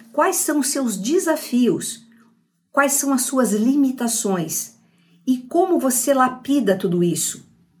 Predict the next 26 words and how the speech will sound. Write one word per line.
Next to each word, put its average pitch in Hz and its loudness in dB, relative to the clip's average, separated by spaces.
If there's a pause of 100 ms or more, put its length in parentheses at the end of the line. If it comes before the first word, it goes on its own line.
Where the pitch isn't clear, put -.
(640)
Dessa 247 0
maneira, 214 4
você 196 -2
encontra 208 0 (540)
um 220 0
caminho 220 2
para 226 -2
a - 0
sua 220 2
vocação 220 0
profissional. 214 -4 (640)
E 175 0
isso 220 0
é 220 4
o - 2
primeiro 196 2
passo 196 -4 (380)
para 185 2
o - 2
sucesso 175 -2 (180)
na 190 2
carreira 180 2 (180)
e 196 -2
o 220 0
sucesso 165 -2
financeiro. - -2